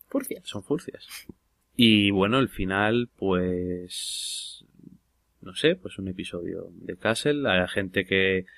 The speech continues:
Speaker 2: le habrá gustado porque se lían y eso, al
Speaker 1: Claro.
Speaker 2: final. A mí es que nunca, a mí la serie m-,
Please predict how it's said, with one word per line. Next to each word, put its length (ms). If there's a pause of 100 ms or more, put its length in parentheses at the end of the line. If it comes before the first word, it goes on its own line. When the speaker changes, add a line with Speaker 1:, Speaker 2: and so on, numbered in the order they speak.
(340)
Speaker 2:
le 80
habrá 200
gustado 500
porque 600
se 640
lían 420
y 140
eso, 340
al 100
Speaker 1:
Claro. 160
Speaker 2:
final. 380 (440)
A 140
mí 120
es 120
que 360
nunca, 680 (560)
a 80
mí 120
la 120
serie 260
m-, 380